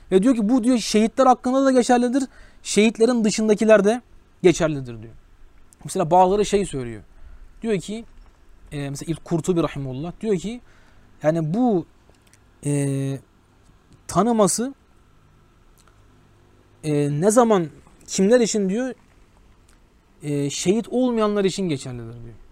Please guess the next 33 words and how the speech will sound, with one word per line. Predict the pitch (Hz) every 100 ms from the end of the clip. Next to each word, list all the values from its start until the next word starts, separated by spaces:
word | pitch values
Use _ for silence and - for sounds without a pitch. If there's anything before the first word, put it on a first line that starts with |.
| - - _ _ -
Çünkü | 180
şehitler | - 185 196 202 180
diyor | 208
cennettedir. | 160 180 180 180 185 185
Çünkü | 180 -
Kurtubi'ye | 165 185 190
göre | 175 170 220 - - _ _ _ _ 139
söylemiştik | - 156 175 165 147
zaten | 143 143
biz | 139
ilgili | 143 139 139
derste. | 131 - 208 226 _ _ _ _
Sadece | - 269 269 262
şehitler | 233 226 - 220
cennette. | 175 143 131 - 120
Şehit | - 196 214 233
olmayan | 240 233 214 185 - 151
cennetlik | 180 208 214 233 -
müminler | 233 254
ise | 240
şu | 240
anda | 240
cennette | 214 220 220 233 208
değiller. | 190 151
Cennete | 156 190 208
ancak | 220 226
ne |
zaman | 220 220 196
girecekler? | 170 180 226
Kıyamet | 202 196 196 233 -
koptuktan | 196 - 180 208
sonra | 175
girecekler. | 156 131 123 123 107